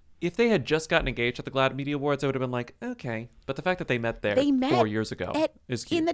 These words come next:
Speaker 2: the, at the
Speaker 1: Cute turn.
Speaker 2: two thousand eighteen glad Media Awards.
Speaker 1: Did you notice it's not quite an ad, but Zeke tagged Tiffany in the caption?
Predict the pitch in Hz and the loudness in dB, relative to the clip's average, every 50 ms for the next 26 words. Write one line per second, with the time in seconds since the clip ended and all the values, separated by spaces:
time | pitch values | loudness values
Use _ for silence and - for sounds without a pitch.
0 | - - - - 294 - - - - 311 247 - 320 294 294 294 320 311 285 - | -4 -4 -4 -2 -2 -2 -2 -2 0 0 2 4 4 4 4 4 2 0 0 0
1 | 247 269 269 - - 226 233 269 277 180 180 185 180 196 233 247 254 330 381 415 | -2 -4 -4 -4 -6 -2 0 -2 0 0 2 4 6 6 4 4 2 0 0 2
2 | 440 415 330 240 214 196 175 170 151 - - - - - - _ _ - - - | 2 2 2 0 0 0 0 0 -2 -6 -8 -12 -18 -20 -20 _ _ -20 -18 -16
3 | 117 107 123 127 127 - 117 120 120 127 151 180 190 165 139 123 - - 127 - | -8 0 2 2 2 2 2 0 0 2 4 4 4 4 2 0 -2 -6 -8 -6
4 | - - 131 127 - - - 131 113 113 110 113 120 139 165 175 165 131 110 107 | -4 -2 -4 -4 -2 -2 0 0 2 2 0 -2 -2 -2 0 2 2 2 0 0
5 | - - 104 117 110 107 107 104 101 101 113 160 214 233 151 110 - - - - | -2 -6 -4 -4 -4 -4 -4 -8 -10 -6 -6 -6 -4 -4 -6 -6 -8 -14 -20 -20
6 | - _ _ _ _ _ _ - - - 143 151 156 147 131 120 117 - - - | -20 _ _ _ _ _ _ -14 -8 -2 0 2 2 4 2 2 0 -4 -10 -14
7 | - - 180 175 - 127 113 110 104 104 - _ - 127 120 113 113 - - 135 | -10 -10 -8 -6 -6 -8 -8 -8 -10 -10 -12 _ -6 -4 -4 -4 -6 -8 -8 -10
8 | 127 - - - - | -10 -10 -10 -14 -16